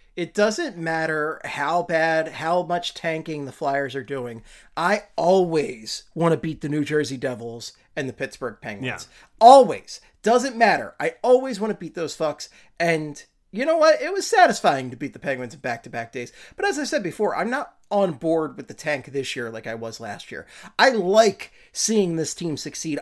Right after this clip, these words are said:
Speaker 1: I like seeing this team do well. And I sure as shit like seeing them succeed over the Pittsburgh Penguins.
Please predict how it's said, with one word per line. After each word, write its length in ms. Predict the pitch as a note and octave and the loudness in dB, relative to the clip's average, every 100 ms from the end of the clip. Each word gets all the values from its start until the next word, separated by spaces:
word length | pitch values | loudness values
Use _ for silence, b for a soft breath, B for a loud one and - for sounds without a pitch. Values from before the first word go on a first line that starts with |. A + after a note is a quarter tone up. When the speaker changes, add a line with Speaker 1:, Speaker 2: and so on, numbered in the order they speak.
| - | 4
Speaker 1:
I 120 | B3 | 4
like 340 | G3 A3 B3 | 4 2 2
seeing 320 | - F3+ D3+ | -2 -6 -6
this 160 | C#3+ C3+ | -8 -8
team 240 | D#3+ C#3+ | -8 -8
do 120 | C3+ C#3 | -8 -4
well. 240 | D3+ D3 B B | -4 -6 B B
And 160 | F3+ G3+ | 2 4
I 160 | A3 | 4
sure 420 | - - G3+ F#3 | 2 2 4 4
as 140 | D3 B2 | 2 -2
shit 360 | - G#3 E3+ | 0 0 0
like 220 | D3 D#3+ D3+ | 2 0 0
seeing 300 | - D#3 D3 | -4 -4 -4
them 180 | D3 | -4
succeed 420 | C3 D#3 - D#3 C#3+ | -6 -8 -6 -4 -2
over 180 | B2+ | -4
the 80 | B2 | -6
Pittsburgh 420 | - C#3 - A2+ | -10 -10 -8 -8
Penguins. 480 | C#3+ A#2 G2+ G#2 - | -8 -10 -12 -16 -18